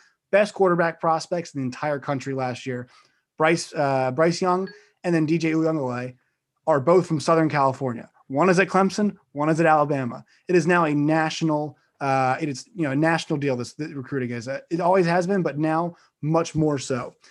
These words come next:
So I think Matt Campbell understands it. Also, too, if that is the case, and you, and other teams are coming to Texas and getting some of those guys, Matt Campbell at a program like Iowa State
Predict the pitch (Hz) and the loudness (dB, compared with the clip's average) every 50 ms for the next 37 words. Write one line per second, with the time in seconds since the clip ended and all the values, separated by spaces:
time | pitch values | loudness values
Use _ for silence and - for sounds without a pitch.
0 | - - _ - - 156 156 180 185 190 214 190 180 175 180 170 - 170 165 160 | -20 -20 _ -2 0 4 4 4 4 4 4 4 4 4 2 0 0 2 2 4
1 | 156 151 135 139 139 123 - 147 151 147 160 - 170 175 208 202 - 185 165 147 | 4 2 2 2 0 -2 -2 -2 -2 -2 -2 -2 0 0 -2 2 2 0 0 0
2 | - - 214 185 147 147 139 143 - _ _ _ _ _ _ _ _ _ _ - | 2 4 4 4 4 4 0 -4 -8 _ _ _ _ _ _ _ _ _ _ 4
3 | 226 208 170 190 202 185 180 208 262 254 202 170 135 - - 123 139 - - - | 4 6 6 6 4 6 6 6 6 6 0 -2 -4 -2 -4 -4 -4 -6 -12 -16
4 | - - - _ _ _ _ _ _ - 185 180 180 180 196 214 - 190 180 175 | -16 -16 -18 _ _ _ _ _ _ 2 4 4 6 6 6 6 6 6 4 4
5 | 160 147 - _ - 180 180 180 180 175 185 180 175 160 180 214 233 214 196 170 | 2 0 -2 _ 0 2 6 6 6 6 6 4 4 4 4 4 4 2 2 2
6 | 156 143 135 127 143 131 123 - - 127 120 - 147 139 139 135 127 127 135 123 | 2 2 0 -2 -2 -6 -6 -6 -10 -14 -12 -6 -4 -2 0 0 0 -2 -4 -4
7 | 120 120 113 107 110 123 113 - - 131 - - - _ _ _ _ _ _ _ | -4 -4 -6 -8 -8 -8 -10 -10 -10 -14 -18 -20 -20 _ _ _ _ _ _ _
8 | - 165 180 196 180 - - 170 165 165 160 170 180 156 143 135 123 - 160 180 | -2 0 0 0 0 0 0 2 2 4 4 4 2 2 0 -2 0 2 2 4
9 | 175 180 185 180 170 156 143 147 139 143 143 139 139 127 - 190 165 147 131 131 | 4 4 4 4 4 2 2 0 0 0 0 0 0 0 0 0 0 0 -2 -6